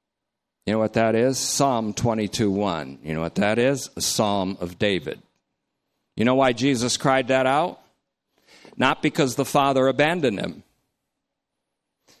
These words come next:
but because above his head, Pilate did something very strange under the providential direction of God. Pilate, who ordered his crucifixion, who would be saved by that same act of crucifixion,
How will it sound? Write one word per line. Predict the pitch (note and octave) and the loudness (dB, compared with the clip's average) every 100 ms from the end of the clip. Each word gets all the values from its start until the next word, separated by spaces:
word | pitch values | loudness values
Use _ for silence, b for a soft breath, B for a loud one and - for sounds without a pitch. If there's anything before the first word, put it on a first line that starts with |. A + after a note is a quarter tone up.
| b _ _ _ - | b _ _ _ -2
but | C#3 | 0
because | D#3 C#3+ F3+ E3+ D3 - | 2 2 4 4 2 -2
above | C#3 G#2+ E3 G3+ | -2 2 2 4
his | E3+ G3 F3 | 2 2 2
head, | D3+ E3+ B2 A2+ C3+ C3 - _ | 4 4 4 2 -4 -16 -18 _
Pilate | - F3+ F#3 D3+ - | 0 2 4 2 2
did | B2 C3 | 2 2
something | A2+ C3+ A#2+ A2+ A#2 | 2 0 0 2 0
very | A2 C#3 D3 | 2 4 4
strange | D3+ - - C#3 A2+ F#2+ - - - - | 2 -2 0 0 0 -2 -4 -6 -6 -2
under | A#2 A#2+ A#2+ | 0 2 2
the | A2 G#2 - | 0 -2 -4
providential | - C3 C3 C3+ C3+ C3+ C#3 | 0 2 4 2 2 2 0
direction | A#2+ A#2+ A2+ - C3 A#2+ | 2 2 0 -2 -2 -2
of | G#2 | -2
God. | A#2 F#2+ - - - b b b _ | -2 -2 -4 -8 -14 b b b _
Pilate, | - F3+ F#3 G3 G#3 | 2 4 6 4 2
who | D3 D#3+ | 2 2
ordered | D#3+ D3+ D3 D#3+ | 4 4 4 2
his | D#3+ D3+ | 2 0
crucifixion, | - D#3+ E3 D#3 C3+ G#2 - - - - _ _ _ _ _ _ _ _ _ _ _ _ _ _ _ | 0 2 0 0 0 0 -4 -6 -10 -18 _ _ _ _ _ _ _ _ _ _ _ _ _ _ _
who | C3+ | 2
would | C3 A2+ | 2 2
be | A#2+ | 0
saved | - E3 E3+ D3 | 2 4 4 4
by | G#2 A2 | 2 2
that | G2+ F#2+ | 2 0
same | - A2+ G#2 | 0 0 0
act | G2+ F#2+ - | 0 -2 -4
of | F#2+ | -8
crucifixion, | - G2 - F2+ - F2+ - - - | 0 0 0 -2 -2 -4 -6 -10 -12